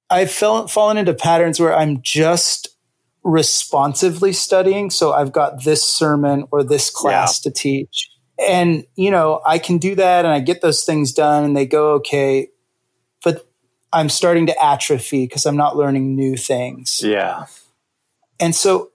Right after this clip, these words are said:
Speaker 1: I think if you're an intellectual person, you need a kind of free study or exploratory reading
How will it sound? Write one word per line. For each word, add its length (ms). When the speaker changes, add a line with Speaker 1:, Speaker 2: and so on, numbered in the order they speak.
Speaker 1:
I 180
think 280
if 120
you're 220
an 180
intellectual 1000
person, 520
you 220
need 360
a 100
kind 240
of 120
free 480
study 720
or 160
exploratory 1300
reading 720